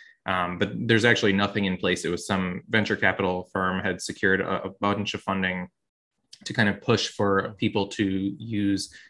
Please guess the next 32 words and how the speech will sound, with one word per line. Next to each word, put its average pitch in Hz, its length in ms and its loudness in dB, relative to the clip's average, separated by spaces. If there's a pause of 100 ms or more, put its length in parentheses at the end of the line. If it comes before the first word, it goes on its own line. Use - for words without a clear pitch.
(160)
hallucinogens 98 580 0
in 90 140 -6
some 92 200 -2
open 95 240 0
label 95 240 -2
setting 92 360 -4
to 92 260 -4
show 101 320 0
that 95 160 -4
they 95 140 -2
have 92 220 -4 (200)
medical 98 400 -2
indications. 92 800 -4 (460)
And 98 400 2
even 139 260 2
when 120 140 6
it 113 80 -2
comes 113 260 0
to - 100 -6
things 110 220 2
like 90 180 2
ketamine, 104 480 0
ketamine 107 480 0
is, 95 360 -6 (300)
uh, 95 300 -2
labeled 110 520 2
and 101 100 0
approved 101 400 0
as 92 160 0
a 90 160 -2
general 101 540 -2
anesthetic. 95 640 -2